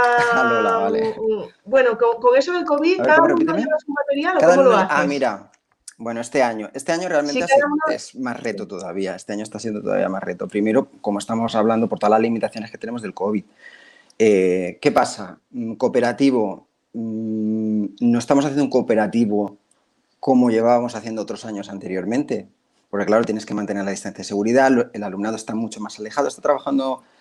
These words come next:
Speaker 1: en cooperativo, pero mucho más alejado, no pueden intercambiarse entre ellos nada. Estamos haciendo un sucedáneo de cooperativo, pero es lo que podemos hacer hasta en este momento, ¿no?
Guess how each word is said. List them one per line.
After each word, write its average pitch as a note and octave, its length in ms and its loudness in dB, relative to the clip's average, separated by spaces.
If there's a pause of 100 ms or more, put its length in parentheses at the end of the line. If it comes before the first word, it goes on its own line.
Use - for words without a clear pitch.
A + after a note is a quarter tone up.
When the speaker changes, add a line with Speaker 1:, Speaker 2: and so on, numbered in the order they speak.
(200)
Speaker 1:
en B2+ 80 -2
cooperativo, C#3+ 440 2
pero A#2+ 140 -2
mucho B2 300 -4
más B2 180 -4
alejado, B2+ 460 0
no A#2+ 160 -2
pueden A#2 180 -4
intercambiarse A2 760 -8
entre G#2+ 260 -8
ellos G#2+ 300 -10
nada. C3 540 0 (1200)
Estamos D3+ 260 0
haciendo E3 260 2
un D#3+ 120 0
sucedáneo A2+ 540 -6
de A2 80 -10
cooperativo, G2 580 -10
pero F#2+ 160 -6
es G2 80 -10
lo G#2+ 100 -4
que A2 120 -4
podemos G#2+ 300 -4
hacer G2+ 220 -8
hasta F2+ 480 -6 (540)
en G#2+ 160 -6
este G#2 160 -6
momento, G#2+ 400 2
¿no? E3+ 320 0